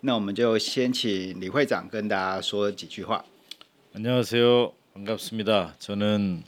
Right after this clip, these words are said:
Speaker 2: 한국에서 온 회복적 정의 협회의 대표 이재영입니다. 이렇게 출연하게 돼서 반갑고요. 오늘 제가 드리는 말씀이 좋은 의미 있기를 바랍니다.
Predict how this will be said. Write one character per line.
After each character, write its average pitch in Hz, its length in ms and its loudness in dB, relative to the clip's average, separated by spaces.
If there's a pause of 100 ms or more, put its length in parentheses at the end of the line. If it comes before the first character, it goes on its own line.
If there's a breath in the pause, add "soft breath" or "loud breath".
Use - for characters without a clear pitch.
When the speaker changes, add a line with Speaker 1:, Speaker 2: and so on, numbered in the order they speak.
Speaker 2:
한 127 140 -2
국 127 140 4
에 110 160 6
서 95 160 0
온 107 440 0 (100)
회 123 100 2
복 120 180 -4
적 - 180 -6
정 104 180 -2
의 98 140 -2
협 101 120 -6 (100)
회 101 280 2
의 - 20 2
대 92 160 -10
표 98 200 -4
이 87 200 -4
재 92 180 2
영 90 40 0
입 82 160 -2
니 76 120 -6
다. 78 200 -2 (500 loud breath)
이 104 60 -10
렇 98 80 -8
게 104 340 2
출 120 280 -2
연 113 60 2
하 107 120 -2
게 104 100 0
돼 92 140 -2
서 87 180 -6
반 87 220 -10
갑 87 220 -2
고 92 80 -2
요. 101 200 4 (520 loud breath)
오 98 120 -10
늘 101 360 0
제 92 160 -12
가 92 120 -2
드 92 140 -10
리 95 120 -4
는 95 160 -4
말 87 140 -4
씀 - 180 -12
이 87 140 -6
좋 90 240 -6
은 - 20 -6
의 87 140 -4
미 87 200 -4
있 - 60 -20
기 - 100 -10
를 85 120 -8
바 - 140 -16
랍 80 120 -6
니 80 140 -10
다. 85 220 2